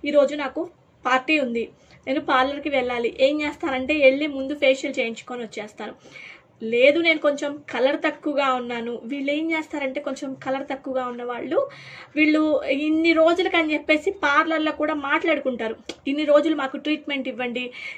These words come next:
ఇన్ని రోజులు ట్రీట్మెంట్ ఇస్తే మేము మంచి కలర్ వచ్చేస్తామని" చెప్పేసి కొన్ని రోజులు కూడా వీళ్ళు మాట్లాడుకుంటారనమాట.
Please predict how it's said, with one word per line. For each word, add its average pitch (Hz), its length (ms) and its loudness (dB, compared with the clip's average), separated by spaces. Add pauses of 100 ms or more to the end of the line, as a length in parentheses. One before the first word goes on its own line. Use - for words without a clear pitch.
(140)
ఇన్ని 320 200 2
రోజులు 311 300 4
ట్రీట్మెంట్ 302 420 -2
ఇస్తే 285 220 -6
మేము 262 180 -4
మంచి 262 280 -8
కలర్ 269 240 0
వచ్చేస్తామని" 254 600 -4
చెప్పేసి 269 300 -4 (140)
కొన్ని 262 220 -4
రోజులు 285 260 2
కూడా 269 200 0
వీళ్ళు 254 180 -4 (100)
మాట్లాడుకుంటారనమాట. 226 920 -6